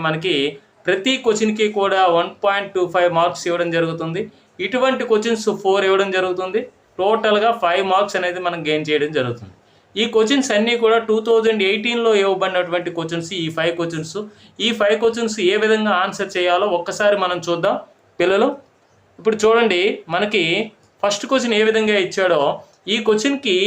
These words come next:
సిమిలర్గా ఉన్న ఫిగర్‌ని మనము ఐడెంటిఫై చేయాలి. చూడండి, వన్, టూ, త్రీ, వన్, టూ, త్రీ. ఓకే, వన్,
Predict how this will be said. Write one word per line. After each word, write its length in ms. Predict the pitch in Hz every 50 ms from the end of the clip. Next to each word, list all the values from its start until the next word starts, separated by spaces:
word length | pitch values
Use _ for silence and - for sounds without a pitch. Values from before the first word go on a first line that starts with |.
| 233 240 - _ _ _ _ _ _ -
సిమిలర్గా 680 | - - - 226 240 269 285 285 294 269 277 269 269 262 247
ఉన్న 120 | 240 240 233 226 214
ఫిగర్‌ని 340 | 208 208 220 233 233 233 220 190
మనము 200 | 180 185 196 202 190 160 165
ఐడెంటిఫై 340 | 170 170 170 170 165 180 180 180
చేయాలి. 300 | 151 131 123 113 110 - - -
చూడండి, 340 | 190 214 220 208 - 160 160 170 180 160 139 139 147 147
వన్, 300 | 151 156 160 170 180 202 220 220 - _ _ _ _ -
టూ, 140 | 147 143 147 147 147 156 165 196 226 - - _ _ _ - -
త్రీ, 140 | 175 170 127 - - - _ _ _ _ _ _ _ _ _ _ _ _ _ _ _ _ _ _ _ -
వన్, 420 | 127 139 151 151 151 156 170 190 208 220 226 - -
టూ, 140 | 143 135 135 139 147 156 170 214 214 - - -
త్రీ. 140 | 185 190 165 123 - - - _ _ - 151 147
ఓకే, 180 | - 123 113 98 - _ _ _ _ _ _ _ _ _ _ - 131 131
వన్, 300 | 139 139 139 147 165 185